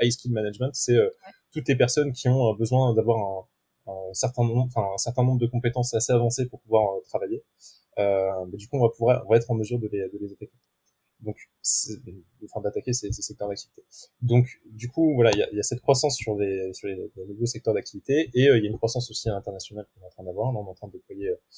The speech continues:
Speaker 1: euh, aux États-Unis, euh, et au Canada, euh, notre, notre solution. Donc, euh, voilà, en gros, on est en train de,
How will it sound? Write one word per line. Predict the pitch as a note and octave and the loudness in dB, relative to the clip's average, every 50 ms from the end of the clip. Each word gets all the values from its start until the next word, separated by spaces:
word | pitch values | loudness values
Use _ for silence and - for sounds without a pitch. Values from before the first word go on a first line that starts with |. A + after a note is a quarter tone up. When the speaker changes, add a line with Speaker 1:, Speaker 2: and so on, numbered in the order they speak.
| - _ _ _ _ - | -20 _ _ _ _ -10
Speaker 1:
euh, | F#2+ F#2 F#2 F#2 F#2 - | -8 -6 -4 -4 -6 -6
aux | - G2+ | -8 -10
États-Unis, | G2+ - - - F#2 F#2 F#2+ F#2+ G2 G#2 G#2+ G2+ | -12 -12 -12 -14 -18 -16 -14 -8 -6 -4 -4 -4
euh, | F#2+ F#2 F2+ - - | -4 -4 -6 -6 -8
et | F#2+ | -10
au | F#2 | -10
Canada, | - G2+ F#2 F#2+ F#2+ G2+ | -10 -10 -10 -8 -4 -4
euh, | G2+ F#2 F#2 | -4 -4 -4
notre, | F2+ F2 F2 _ - F2+ F2+ E2+ F2+ F2 | -6 -8 -14 _ -10 -10 -10 -10 -10 -16
notre | F2+ - | -18 -20
solution. | - - - - - B2+ C3 B2+ | -20 -20 -20 -12 -6 -4 -4 -2
Donc, | A2 - - | -4 -6 -6
euh, | G2 F#2 | -8 -8
voilà, | F#2 F#2+ F2 | -8 -8 -10
en | E2+ F2 _ - | -12 -16 _ -6
gros, | A#2 A2+ | -6 -6
on | |
est | G#2 F#2+ | -6 -8
en | |
train | - - A2 | -14 -16 -16
de, | G#2 F2+ F2+ F2+ | -16 -14 -14 -16